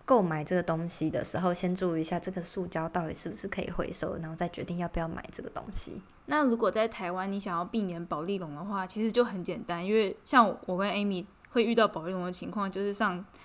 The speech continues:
Speaker 2: 超市买菜的时候，有些比方说像肉盘这种，就会无可避免的遇到这个保丽龙盘。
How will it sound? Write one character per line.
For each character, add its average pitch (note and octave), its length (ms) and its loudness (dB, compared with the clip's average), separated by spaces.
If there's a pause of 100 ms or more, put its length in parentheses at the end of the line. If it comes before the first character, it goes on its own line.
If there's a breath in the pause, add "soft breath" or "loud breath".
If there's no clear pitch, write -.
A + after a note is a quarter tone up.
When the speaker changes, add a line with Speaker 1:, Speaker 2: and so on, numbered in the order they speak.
(120)
Speaker 2:
超 G#3 220 0
市 G#3 220 0
买 F3 200 -6
菜 - 280 -4 (100)
的 - 60 -10
时 F3 180 -6
候， F#3+ 160 0
有 E3 80 -2
些 F#3 200 -2
比 F#3 60 -8
方 E3+ 120 -8
说 F#3 300 2
像 A#3 160 6
肉 A#3 140 12
盘 D#3+ 280 0
这 F#3 80 -2
种， - 180 -4 (340 loud breath)
就 A3+ 100 -4
会 G#3+ 140 2
无 G3 120 0
可 G3 140 -2
避 G#3 160 0
免 F3+ 160 -2
的 F3+ 100 -6
遇 F#3 160 -2
到 F3 260 2
这 F#3 100 -4
个 F3 160 -2
保 E3+ 180 2
丽 F#3+ 140 4
龙 E3 200 -2
盘。 - 260 -6